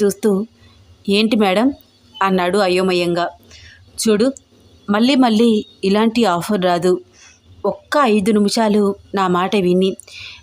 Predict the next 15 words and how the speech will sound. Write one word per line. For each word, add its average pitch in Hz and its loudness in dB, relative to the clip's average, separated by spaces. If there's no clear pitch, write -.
నేను 262 2
చెప్పినట్టు 254 0
చేస్తే 202 0
వెంటనే 226 2
నీ 202 2
బ్యాంక్ 202 -2
అకౌంట్లోకి 190 0
టూ 269 4
ల్యాక్స్ 254 0
ట్రాన్స్‌ఫర్ 208 -2
చేస్తాను. 180 -2
ఆలోచించుకుని 202 0
టూ 240 2
మినిట్స్‌లో 214 0
చెప్పు. 185 -2